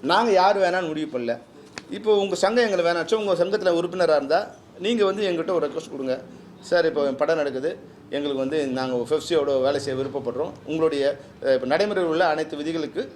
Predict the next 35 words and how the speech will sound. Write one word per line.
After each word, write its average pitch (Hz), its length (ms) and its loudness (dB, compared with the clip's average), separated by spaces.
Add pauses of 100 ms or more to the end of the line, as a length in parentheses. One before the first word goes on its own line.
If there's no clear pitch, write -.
(140)
அஹ், 131 40 -8
ஏற்ப 147 400 0
உங்களுடைய 135 420 -2
ஊதியத்தை 139 420 -4
வழங்க 127 540 -2 (120)
உறுதி 147 240 -4
செய்கிறோம்னா, 123 560 -4
நாங்க 247 300 -2
நிச்சயமா 196 160 -2
அவங்க 170 240 -2
வேலை 160 180 6
சு-, 147 380 0
ஒர்க்கை 147 200 -2
நிறுத்த 143 240 -2
மாட்டோம்." 117 360 -6
அது 120 180 -4
போகும். 110 240 -6 (520)
இவங்க 127 260 0
ஆரம்பி-, 175 500 0 (240)
ஏழாம் 165 300 4
தேதி 160 240 -2
வரைக்கும் 226 100 -2
நாங்க, 151 240 -2
இப்பவும் 214 320 2
நாங்க 202 200 4
வந்து 185 240 0
இது 175 180 2
நடக்கா-, 165 560 2
நடக்கக்கூடாதுன்னு 160 520 0
நினைக்கிறோம். 143 360 -4 (380)
ஏழாம் 170 260 4
தேதி 160 180 0
வரைக்கும் 196 100 -6
பொறுமை 165 280 0
காப்போம். 131 340 -2